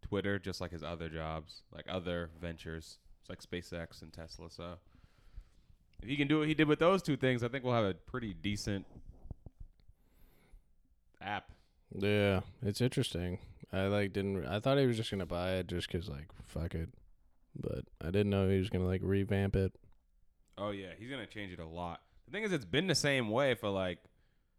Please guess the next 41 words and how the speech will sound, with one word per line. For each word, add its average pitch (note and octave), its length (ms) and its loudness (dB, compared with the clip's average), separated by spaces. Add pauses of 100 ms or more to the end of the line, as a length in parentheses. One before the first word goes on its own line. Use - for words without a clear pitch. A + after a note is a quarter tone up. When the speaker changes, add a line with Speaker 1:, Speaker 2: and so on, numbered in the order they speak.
(280)
Speaker 1:
however F#2 420 0
long. F2 400 -2 (220)
And C3+ 100 -2
there E3+ 140 6
are F3+ 200 10
some E3 220 2
quality C#3+ 380 6
of B2+ 120 6
life C3 200 4
things G#2 360 -2
that F2 160 -4
he F#2 240 -2
is F#2+ 160 -2
right G2 180 0
about, E2 320 -4
like D#2+ 220 -14 (360)
the F2+ 100 -6
character A#2 480 0
limit. E2 400 -10
Like, F#2 380 -2 (360)
I C#3+ 120 8
do F#3 100 10
think G3 180 4
the D#3 60 4
character C#3+ 340 4
limit B2+ 240 2
is F2 200 0
good, G2+ 360 2
but E2+ 340 -4
I E2+ 60 -8
think G#2 280 -8
it F#2 120 -10
should B2 340 -2
be A2 100 0
able G2+ 140 -4
to F2+ 80 -4
bring F#2+ 280 -4
you G2 100 -2
to F2 100 -4
somewhere F#2 380 -2
else F#2+ 400 -4